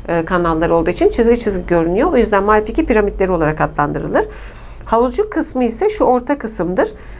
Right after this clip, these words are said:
E, ilk olarak idrar oluştuktan sonra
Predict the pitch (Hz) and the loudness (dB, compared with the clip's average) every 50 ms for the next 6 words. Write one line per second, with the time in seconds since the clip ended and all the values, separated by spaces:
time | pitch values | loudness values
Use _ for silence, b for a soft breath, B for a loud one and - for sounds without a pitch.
0 | B B B B - 185 196 196 190 190 196 - - - 277 330 320 - - 240 | B B B B 0 2 4 4 4 4 2 2 2 2 2 2 2 4 2 2
1 | 233 202 180 165 175 175 - - 269 262 214 220 233 254 320 320 - - - - | 2 4 2 2 0 -2 -2 0 0 2 4 4 4 4 2 0 -6 -14 -16 -14
2 | - - 208 214 214 - - 214 - - 220 214 220 220 220 - 196 185 170 156 | -6 -4 -4 -4 -4 -8 -10 -10 -4 0 0 2 2 0 0 0 0 2 2 2
3 | 180 240 | 2 2